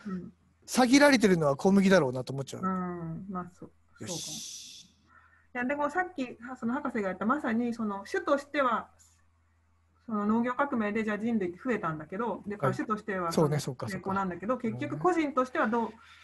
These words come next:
Speaker 1: どうなったかっていうと、
Speaker 2: 確かにね。
Speaker 1: 結構苦しくなったんじゃないかっていうので、
Speaker 2: だから、し-、狩猟採集民族の場合は、例えば、まあ、食料を取った時に、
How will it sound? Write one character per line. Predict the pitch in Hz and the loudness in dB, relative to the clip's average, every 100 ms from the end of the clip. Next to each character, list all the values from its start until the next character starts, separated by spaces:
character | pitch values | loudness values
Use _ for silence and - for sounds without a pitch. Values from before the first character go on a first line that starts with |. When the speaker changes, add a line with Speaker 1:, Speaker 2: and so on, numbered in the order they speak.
| - - 220 | -20 -12 -4
Speaker 1:
ど | 240 | 0
う | |
な | 220 | 0
っ | 208 | -2
た | 220 | -4
か | 220 | -2
っ | 226 - | -4 -2
て | |
い | 294 | -6
う | 277 | -4
と、 | 381 359 - - - | -4 -2 -4 -8 -4
Speaker 2:
確 | 131 311 294 | -2 -2 -4
か | 214 | -4
に | |
ね。 | 208 | -4
Speaker 1:
結 | 185 151 _ _ - | -4 -8 _ _ -4
構 | 220 | -4
苦 | |
し | 233 | -2
く | 247 | -2
な | 247 | -2
っ | 247 | -2
た | 202 | -2
ん | 185 | -2
じ | 190 | -2
ゃ | |
な | 214 | -2
い | 208 | -2
か | 294 | -2
っ | 294 - | -4 -6
て | 262 | -8
い | 214 | 2
う | |
の | 165 | 4
で、 | 151 | 6
Speaker 2:
だ | 294 | 2
か | |
ら、 | 311 | 0
し-、 | 403 220 - _ - - | -4 -6 -8 _ -8 2
狩 | 190 | 6
猟 | 190 | 8
採 | 208 | 8
集 | 196 220 | 6 6
民 | 233 | 6
族 | 214 190 | 6 4
の | 190 | 6
場 | 202 | 8
合 | 208 | 10
は、 | 233 185 | 8 8
例 | 180 180 | 6 6
え | |
ば、 | 156 143 139 | 6 6 2
ま | 147 151 | 0 -2
あ、 | |
食 | - 165 180 | 0 2 4
料 | 151 | 4
を | |
取 | 190 | 4
っ | |
た | 160 | 2
時 | 127 151 | 0 -2
に、 | 180 175 123 | 2 2 0